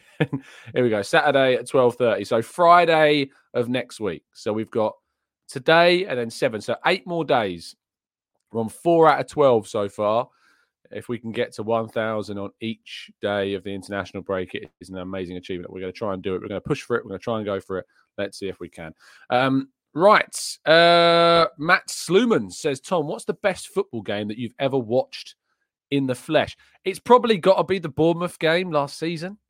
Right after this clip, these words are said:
when Reiss Nelson scored in that last second, because I lost my mind. It's either that or it's the Aston Villa away game when Jorginho hit the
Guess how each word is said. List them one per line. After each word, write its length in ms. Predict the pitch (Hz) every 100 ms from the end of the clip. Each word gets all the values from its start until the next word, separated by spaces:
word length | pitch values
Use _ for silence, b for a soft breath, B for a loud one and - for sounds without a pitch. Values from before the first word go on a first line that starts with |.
| _ _ _ _ _ _
when 280 | 110 117 117
Reiss 300 | 113 123 113
Nelson 340 | 117 117 117
scored 380 | 117 113 110 110
in 80 | 98
that 180 | 98 101
last 260 | 98 98
second, 440 | 104 92 98 98 _ -
because 300 | - 92 87
I 80 |
lost 320 | 90 90 - 87
my 80 |
mind. 320 | 82 85 87 -
It's 100 | -
either 180 | 180 151
that 180 | 147 107
or 40 |
it's 100 | 104
the 80 | 113
Aston 240 | 113 101
Villa 160 | 92 110
away 260 | 98 98 95
game 240 | 98 95
when 180 | 92 90
Jorginho 460 | 98 87 101 92
hit 140 | 92
the 100 | -